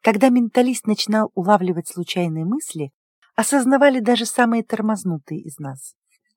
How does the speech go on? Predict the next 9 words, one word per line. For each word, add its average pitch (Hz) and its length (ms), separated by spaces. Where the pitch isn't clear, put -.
Слишком 294 520
сильное 208 460
впечатление, 214 880
когда 226 320
идешь 262 220
себе - 200
спокойно 208 500
по - 140
улице, 254 580